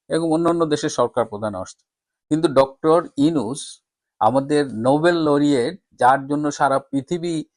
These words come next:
বাংলাদেশে এসে হুমড়ি খেয়ে পড়বে বলে আমরা ধারণা করেছিলাম, সেই নোবেল লরিয়েট ইউনূসকে এই আসিয়ান সম্মেলনে দাওয়াত পর্যন্ত দেওয়া হয় নাই। মানে, এই লোকটা যে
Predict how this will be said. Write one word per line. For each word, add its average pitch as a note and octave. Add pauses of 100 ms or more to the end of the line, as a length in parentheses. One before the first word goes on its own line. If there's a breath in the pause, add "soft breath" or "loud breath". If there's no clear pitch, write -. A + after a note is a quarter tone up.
(200)
বাংলাদেশে C3
এসে C3+
হুমড়ি D#3+
খেয়ে D#3+
পড়বে B2+
বলে A#2+
আমরা A2+
ধারণা E3
করেছিলাম, A2+ (380)
সেই D#3
নোবেল E3+
লরিয়েট D#3+
ইউনূসকে D#3+ (420)
এই B2
আসিয়ান E3
সম্মেলনে C3 (360)
দাওয়াত C3
পর্যন্ত A#2+
দেওয়া F2
হয় E2
নাই। E2 (300)
মানে, A#2+ (1160)
এই C#3+
লোকটা D#3 (120)
যে D#3